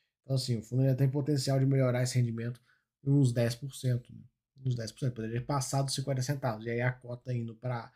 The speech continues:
pra baixo dos sessenta, pô, já vai ficando muito próximo do um por cento ao mês, né? Que questão de rentabilidade e tal, normal, tá apanhando agora recentemente, né? A cota, o valor de mercado tá, tá indo embora. A liquidez que é boa, não tem nem muito o que falar sobre isso.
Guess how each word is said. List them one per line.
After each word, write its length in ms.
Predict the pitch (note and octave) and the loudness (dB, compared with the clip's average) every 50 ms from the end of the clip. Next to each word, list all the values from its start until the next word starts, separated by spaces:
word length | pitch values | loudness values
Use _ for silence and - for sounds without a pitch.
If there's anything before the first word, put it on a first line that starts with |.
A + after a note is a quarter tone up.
| _ _ _ _ _ _ _ _ | _ _ _ _ _ _ _ _
pra 140 | - A#2+ A#2 | -6 -4 -4
baixo 340 | A#2 - A#2+ A#2 A#2+ - C3+ | -2 -2 -2 -2 -2 -4 -8
dos 120 | C3 B2+ | -14 -10
sessenta, 460 | - E3 D3+ - - F3+ G#3+ A#3 A#3 D3 | -6 -6 -6 -6 -6 -6 -8 -8 -10 -14
pô, 140 | - _ _ _ _ - | -20 _ _ _ _ -8
já 180 | B2 B2 B2 | -4 -4 -2
vai 300 | A#2+ A#2+ A#2+ A#2 C3+ D#3+ | -2 -4 -6 -6 -8 -8
ficando 240 | D#3+ - - E3 C#3 | -8 -8 -4 -2 -2
muito 180 | C#3+ D#3+ - - | -2 -2 -4 -8
próximo 400 | - G3 F3+ E3+ E3+ - - G3 | -6 -4 -2 -2 -2 -4 -6 -6
do 100 | F3+ F3+ | -4 -4
um 60 | F3+ | -6
por 180 | - - F3+ - | -6 -8 -14 -14
cento 260 | - E3+ E3+ E3 - | -12 -12 -12 -10 -12
ao 80 | G#3 G3 | -14 -14
mês, 280 | D3 A#2 A2 - _ | -14 -14 -16 -18 _
né? 100 | G2+ G#2+ _ _ _ _ _ _ _ _ _ _ _ _ _ _ _ _ | _ _ _ _ _ _ _ _ _ _ _ _ _ _ _ _ _ _
Que 100 | _ F3 | _ -6
questão 220 | - F3 D3 D#3+ | -2 0 2 4
de 60 | D#3 | 4
rentabilidade 760 | D3+ D3+ D#3 D#3+ D#3 D3+ C#3+ C#3+ C#3 E3 F#3+ A3 B3+ A#3 F3 D3+ | 4 4 2 2 2 2 2 2 2 2 2 2 0 -2 -4 -4
e 40 | |
tal, 320 | - - D#3 F#3+ A3+ B3+ B3 | -4 0 0 0 0 0 -2
normal, 440 | A3+ E3 C#3 C3+ C3 C#3+ E3+ G#3+ G#3+ | -2 0 2 4 4 4 2 0 -4
tá 100 | - D3 | -6 -6
apanhando 500 | - - F3 D#3+ C#3+ C#3 C#3+ D#3 E3 D#3 | -2 2 2 4 4 4 4 2 2 0
agora 260 | C#3+ C3+ C#3 C3+ C3 | -2 -2 -2 0 2
recentemente, 880 | B2 C3 B2+ - C#3 C3+ - - E3+ D3 C#3 D#3+ G#3 A3 - - _ _ _ _ _ _ _ _ _ | 2 2 2 0 -2 -6 -6 -8 -8 -6 -6 -6 -6 -8 -14 -20 _ _ _ _ _ _ _ _ _
né? 220 | B2+ A#2+ B2 C3+ | -20 -14 -8 -6
A 80 | C#3 C3 | -6 -6
cota, 320 | C3 B2+ B2 B2 C3+ C3+ | -6 -8 -12 -14 -16 -16
o 40 | C3+ | -18
valor 200 | A#2+ A2+ A#2+ A#2 | -18 -18 -20 -20
de 60 | A2 | -16
mercado 400 | A2+ A2+ A2 A2 - - B2 B2 - | -14 -14 -14 -14 -14 -14 -14 -14 -12
tá, 240 | - C#3 C#3 C3+ C3 | -12 -14 -14 -14 -18
tá 140 | - B2+ B2+ | -20 -18 -16
indo 120 | B2+ B2 | -14 -14
embora. 440 | A2 G#2 A2 A2 B2 D3 E3 E3+ - - _ _ _ _ _ _ _ _ _ _ _ _ _ _ _ _ _ _ _ _ _ _ | -14 -12 -10 -6 -6 -6 -6 -8 -12 -18 _ _ _ _ _ _ _ _ _ _ _ _ _ _ _ _ _ _ _ _ _ _
A 440 | D#3+ D#3+ E3+ E3+ E3+ E3+ E3+ E3 E3 | 0 2 4 4 6 6 6 6 6
liquidez 480 | E3 F3 E3 F#3+ D#3+ D3+ F3 F#3+ - | 6 4 4 6 6 6 6 4 4
que 60 | - | 0
é 40 | D#3+ | 0
boa, 240 | D3 C#3 D3 D#3+ G3+ | 2 2 2 2 0
não 100 | A3 A3 | -2 -6
tem 120 | - C#3 | -6 -6
nem 100 | C3 D3+ | -4 -4
muito 200 | E3+ D#3+ D3 C#3 | -2 -4 -4 -6
o 40 | - | -8
que 80 | - - | -12 -8
falar 240 | - C3+ B2 A#2+ A#2+ | -4 -2 -2 -2 -4
sobre 280 | - C3 B2+ B2 B2 | -4 -4 -2 -2 0
isso. 380 | A#2+ A#2+ D3+ F#3+ - - - | 0 0 -2 -4 -6 -10 -18